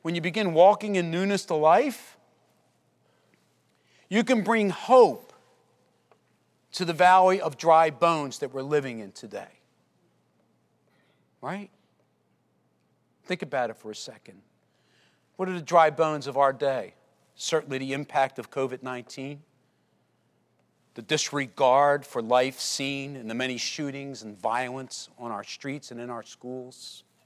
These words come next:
the racial tensions, the political upheaval, economic instability, the poverty in our cities,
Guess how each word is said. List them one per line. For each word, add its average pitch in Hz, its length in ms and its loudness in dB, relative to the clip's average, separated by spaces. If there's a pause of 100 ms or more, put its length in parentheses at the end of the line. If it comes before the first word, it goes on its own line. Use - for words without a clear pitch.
(1000)
the 143 100 -2
racial 175 420 2
tensions, 156 880 -8
the - 60 -20
political 165 540 2
upheaval, 160 600 -2 (720)
economic 175 680 4
instability, 165 800 0
the 147 100 -2
poverty 170 560 2
in 160 80 -2
our 156 120 2
cities, 170 720 -4